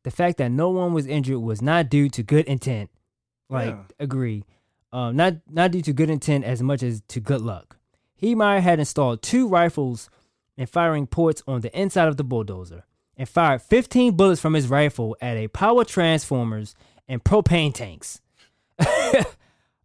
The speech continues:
Speaker 1: Uh, so he had these tanks raptured and exploded. Anyone within one and a half mile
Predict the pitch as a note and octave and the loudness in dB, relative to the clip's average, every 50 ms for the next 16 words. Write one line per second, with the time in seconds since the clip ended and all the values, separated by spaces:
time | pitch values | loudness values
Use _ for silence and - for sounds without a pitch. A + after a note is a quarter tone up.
0 | _ - D#3+ D#3 D3 C#3+ C3+ C3 - - - D#3 D3+ F3+ G#3 G3+ F3+ D#3 C3+ G3+ | _ -2 0 0 2 0 -2 -4 -6 -4 0 2 4 6 6 6 6 4 4 2
1 | A3+ A#3 - - A3 G#3 G3 F#3+ E3+ - - - _ _ _ _ - C3 D3 F3 | 0 0 0 0 2 2 2 2 0 -4 -10 -14 _ _ _ _ -4 0 2 2
2 | F#3+ - - - G3+ G3 E3+ - C#3+ C#3 C3 B2+ A#2+ - - - E3+ F3 F3+ F3 | 2 2 2 2 2 2 2 0 -2 -2 0 -2 -4 -6 -4 0 2 2 4 4
3 | E3+ F3 E3 - _ _ _ _ _ - D#3 F#3 G#3 G#3 G3 G3 G3 G3 F#3+ F#3+ | 2 0 0 -4 _ _ _ _ _ -4 0 2 2 4 4 4 4 4 4 4
4 | F#3 F3+ D#3+ - C3+ C#3+ C#3+ C3 B2+ A#2+ A#2 A2+ - _ _ _ _ _ _ B2+ | 2 0 -2 -2 0 2 2 2 2 0 -2 -4 -8 _ _ _ _ _ _ -4
5 | D#3+ F#3+ G#3+ A3+ A#3 A3+ G#3+ F3+ F3 F3+ F3 E3+ - - D3 C3+ C3 A#2 G#2+ G#2 | 0 0 2 2 2 0 0 2 4 4 4 4 2 0 0 0 2 0 0 -2
6 | G2 F#2+ G2 | -4 -8 -10